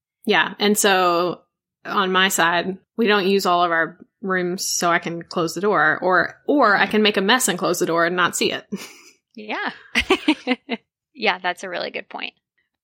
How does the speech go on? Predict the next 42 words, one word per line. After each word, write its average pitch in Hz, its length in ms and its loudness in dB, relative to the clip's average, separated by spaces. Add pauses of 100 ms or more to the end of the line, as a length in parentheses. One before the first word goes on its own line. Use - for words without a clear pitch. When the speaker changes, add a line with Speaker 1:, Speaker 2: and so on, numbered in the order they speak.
Speaker 1:
Okay. - 460 0
So 208 440 2
there 208 180 2
was 214 160 2
one 202 260 0
part 247 160 0
of 240 80 -2
this 226 100 -2
comic 185 280 -4
that 180 80 0
I 170 40 2
really 170 220 0
love, - 220 -2
so - 100 -6
I'm 180 80 -6
gonna 175 120 -8
read 71 180 -6
it. - 120 -6 (1120)
"For 214 240 -2
me, 190 460 2
the 190 160 -6
fact 185 280 -2
that - 140 -4
this 208 180 -2
load 185 440 0
exists 180 520 -4
becomes 190 420 -4
obvious 175 580 0
when 196 100 0
I 180 120 2
decide 180 400 0
to 202 100 -4
take 196 180 -4
care 180 220 0
of 170 80 -2
a - 40 -6
simple 175 340 -4
chore 170 360 0
like 170 220 -2
clearing 165 300 -4
the 180 80 -4
table. - 440 -4